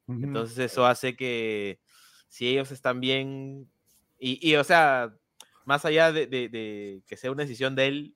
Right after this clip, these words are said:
Speaker 2: me parece que puede haber consenso de que es una decisión correcta, ¿no? O sea,
Speaker 1: Y, y ha habido, o
Speaker 2: claro.
Speaker 1: sea, ahorita justo, Bache, decías eso, yo recuerdo el partido con Chile,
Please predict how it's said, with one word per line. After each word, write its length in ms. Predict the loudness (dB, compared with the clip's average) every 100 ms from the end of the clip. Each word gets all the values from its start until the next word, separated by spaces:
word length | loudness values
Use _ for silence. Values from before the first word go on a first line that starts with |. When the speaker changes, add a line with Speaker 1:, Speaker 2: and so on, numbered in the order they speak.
| -14
Speaker 2:
me 120 | -10
parece 400 | -6 -4 -6 -8
que 220 | -8 -12 -16 _ _ -2
puede 120 | 2
haber 160 | 2 0
consenso 420 | -4 -4 -6 -4
de 80 | -6
que 80 | -8
es 80 |
una 140 | -10 -10
decisión 340 | -10 -10 -8
correcta, 480 | -6 -6 -6 -8 -14
¿no? 140 | -16 -20
O 80 |
sea, 320 | -14 -10 -8 -6
Speaker 1:
Y, 140 | -8 -4
y 160 | 2
ha 80 | 4
habido, 420 | 4 0 2 2
o 40 | 0
Speaker 2:
claro. 120 | -2
Speaker 1:
sea, 220 | 0 0 -2
ahorita 300 | -8 -6 -6
justo, 300 | -6 -6 -4
Bache, 260 | -4 -4
decías 340 | -6 -4 -6 -6
eso, 220 | -8 -8
yo 120 | -6 -4
recuerdo 340 | -4 -4 -6
el 60 | -4
partido 280 | -2 -2
con 160 | -4 -4
Chile, 480 | -4 -4 -4 -8